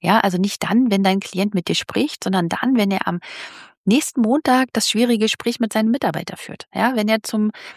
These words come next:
ersten Mal Nein sagt oder wenn er die Entscheidung trifft, die er monatelang aufgeschoben hat. Und genau deshalb frag dich am Ende jeder Sitzung, wie unterstütze ich meine Klientin dabei, dass aus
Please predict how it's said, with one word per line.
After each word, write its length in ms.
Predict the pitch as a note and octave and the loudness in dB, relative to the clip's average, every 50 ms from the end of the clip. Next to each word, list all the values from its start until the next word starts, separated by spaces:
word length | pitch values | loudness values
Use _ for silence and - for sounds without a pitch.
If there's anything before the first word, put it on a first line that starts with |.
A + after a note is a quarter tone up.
| - _ _ - | -20 _ _ -6
ersten 380 | - - A#3 - - - - A#3 | -4 -4 -2 -4 -4 -2 0 2
Mal 240 | A3 G#3+ G#3+ A3 G#3 | 4 4 4 4 4
Nein 340 | G3+ G3 G3+ A#3+ D4 C#4 | 4 2 2 0 0 -2
sagt 420 | - - - - - E3+ - - - - | -2 -4 -6 -10 -10 -10 -12 -14 -8 -4
oder 180 | G3 G#3 G#3 | -2 -2 0
wenn 140 | G3 G#3 G#3 | 0 2 2
er 80 | A3 G#3 | 2 2
die 80 | G#3+ | 0
Entscheidung 540 | - G#3 G3+ - - - F#3 G#3+ A#3+ A#3+ A#3+ | 0 -2 -2 -2 -2 0 0 2 2 0 -2
trifft, 420 | - - - B3 B3+ - - - - | -2 -2 -2 -2 -2 -2 -4 -8 -6
die 160 | A3 A3 - | -4 -2 0
er 80 | A3 G#3+ | 0 2
monatelang 680 | G#3 G3+ G3 A3 A#3 B3+ B3 A#3+ A#3+ A3+ A3 A3+ A#3 - | 2 2 0 2 2 2 0 0 0 2 4 4 4 4
aufgeschoben 560 | - B3+ - - E3+ - - - C#3+ C#3+ C#3+ | 0 -2 -2 -4 -6 -6 -6 -8 -8 -8 -8
hat. 180 | - - - - _ _ - - - - - - - - - - - - - _ _ _ _ _ _ | -10 -12 -18 -20 _ _ -20 -20 -20 -18 -18 -18 -20 -20 -20 -20 -20 -20 -20 _ _ _ _ _ _
Und 260 | - - G3+ G3 F#3+ _ _ _ - - - | 0 0 2 2 0 _ _ _ -12 -4 0
genau 320 | F#3 F#3 F#3+ G#3+ B3+ C4+ | 2 4 4 4 4 2
deshalb 680 | B3 - G#3+ A#3 - - - G#3+ G3+ G#3 A#3+ C#4 - - | 2 0 -2 -2 -2 -2 0 0 2 2 0 -2 -6 -10
frag 400 | - - - - - C4+ - - | -16 -12 -8 -4 -4 -4 -4 -4
dich 200 | - A#3 - - | -8 -6 -4 -2
am 120 | F#3+ F3+ - | -2 -2 -2
Ende 320 | - G#3 A#3 D4 D#4 C4 G#3+ | 0 0 2 2 2 0 0
jeder 320 | F#3+ F#3+ F#3+ F3 E3+ E3 | 0 0 0 2 2 0
Sitzung, 560 | D#3 - E3 D#3 - - - G#3+ A3+ A#3+ B3 - - - - - - | 0 -2 -6 -8 -6 -4 -2 0 0 0 0 -4 -10 -16 -18 -10 -6
wie 280 | G3 G3 B3 C#4+ E4 | -2 2 4 4 4
unterstütze 720 | D4+ C4 A#3+ A3 G#3 - - - A#3 - - - - A#3+ - | 4 4 2 0 0 0 0 -2 -2 -2 -2 -6 -4 -6 -6
ich 180 | - G3 - - | -6 -8 -4 0
meine 280 | F#3+ F#3+ F#3+ F#3 F#3 | 2 2 2 2 0
Klientin 560 | - - - E3+ D#3+ F3+ G#3+ A#3 - B3 A3 | -4 -6 -6 -2 0 0 0 0 2 0 2
dabei, 480 | G#3 A3 G#3+ G3+ G#3 G#3+ G#3+ G#3+ A3 G#3+ | 2 2 2 2 2 2 2 2 2 0
dass 260 | - - F3+ - - - | -2 -4 -8 -6 -6 -4
aus 240 | F3+ E3+ F3+ - | -4 -2 -4 -4